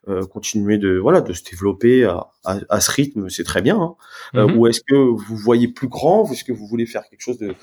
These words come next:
Speaker 1: voilà, est-ce que vous voulez qu'on double en gros, euh, dans cinq ans ? Est-ce que vous voulez qu'on, voilà, qu'on, voilà, qu'on ait une énorme croissance ? Est-ce qu'on soit visible ? Est-ce que vous voulez qu'on, qu'on, qu'on développe, euh, la marque C K ? Est-ce que vous voulez faire de la marque C K une vraie marque qu'on met en avant, qui est visible, qui est connue, reconnue, tu vois ?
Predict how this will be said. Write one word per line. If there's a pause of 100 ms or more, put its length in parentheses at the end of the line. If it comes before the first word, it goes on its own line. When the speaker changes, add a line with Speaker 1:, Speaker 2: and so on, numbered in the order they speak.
(320)
Speaker 1:
voilà,
est-ce
que
vous
voulez
qu'on
double
en
gros,
euh,
dans
cinq
ans ?
Est-ce
que
vous
voulez
qu'on, (260)
voilà,
qu'on,
voilà,
qu'on
ait
une
énorme
croissance ? (440)
Est-ce
qu'on
soit
visible ?
Est-ce
que
vous
voulez
qu'on, (240)
qu'on,
qu'on
développe,
euh, (180)
la
marque
C
K ?
Est-ce
que
vous
voulez
faire
de
la
marque
C
K
une
vraie
marque
qu'on
met
en
avant,
qui
est
visible, (300)
qui
est
connue,
reconnue,
tu
vois ?